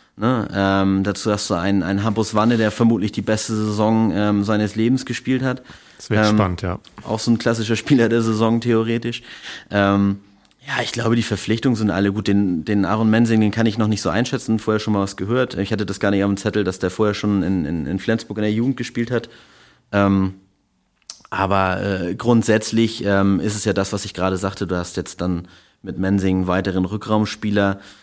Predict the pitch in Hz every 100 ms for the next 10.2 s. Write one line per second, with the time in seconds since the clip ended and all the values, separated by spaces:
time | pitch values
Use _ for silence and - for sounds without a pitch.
0 | _ 98 98 98 92 98 98 92 92 95
1 | 101 90 95 95 95 104 104 98 101 101
2 | 90 92 98 98 95 104 87 - _ 95
3 | 98 98 - 92 92 95 90 101 90 87
4 | _ - 101 92 95 92 95 - 95 95
5 | 90 110 - 98 90 92 90 92 92 92
6 | 95 101 98 - 104 92 - 104 101 -
7 | 107 95 - 98 92 - 87 82 85 -
8 | - _ _ _ _ _ _ _ _ -
9 | - - - - 107 101 98 - - -
10 | 90 92